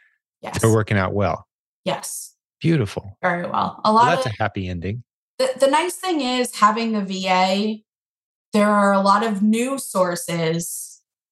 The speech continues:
Speaker 1: that I haven't heard of before, I haven't bought from,
Speaker 2: Mm-hmm.
Speaker 1: that I've been able to test. And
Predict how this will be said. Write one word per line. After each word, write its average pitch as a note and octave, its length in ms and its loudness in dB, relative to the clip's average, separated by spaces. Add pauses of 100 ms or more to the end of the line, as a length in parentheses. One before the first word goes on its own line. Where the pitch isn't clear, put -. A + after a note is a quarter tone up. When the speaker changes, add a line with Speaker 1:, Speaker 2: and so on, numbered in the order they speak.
(160)
Speaker 1:
that F3 720 2 (380)
I G3+ 100 4
haven't G3+ 460 2
heard F#3+ 200 0
of F3+ 160 -2
before, F3+ 400 2
I F3 120 2
haven't G3 360 0
bought B3+ 320 2
from, F3+ 500 -2 (220)
Speaker 2:
Mm-hmm. G2 360 -6 (260)
Speaker 1:
that G3+ 260 0
I've G3+ 160 -2
been F#3+ 160 -2
able F#3+ 200 -2
to F#3 160 -4
test. - 640 -2 (720)
And G3+ 800 4